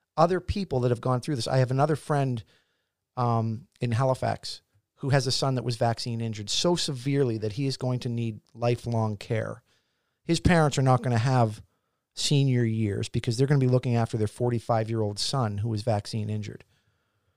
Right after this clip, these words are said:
And people that say that vaccines are safe don't understand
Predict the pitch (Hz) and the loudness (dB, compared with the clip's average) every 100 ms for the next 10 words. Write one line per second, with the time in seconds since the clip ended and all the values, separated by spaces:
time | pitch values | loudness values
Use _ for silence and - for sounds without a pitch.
0 | _ _ _ - 143 214 247 214 185 180 | _ _ _ 0 4 6 8 6 6 6
1 | 156 139 139 135 151 127 127 175 151 - | 4 6 6 4 2 2 2 2 2 2
2 | - 151 180 - 160 143 - - 160 170 | 4 6 4 0 0 0 -2 0 0 2
3 | 143 117 | 0 -2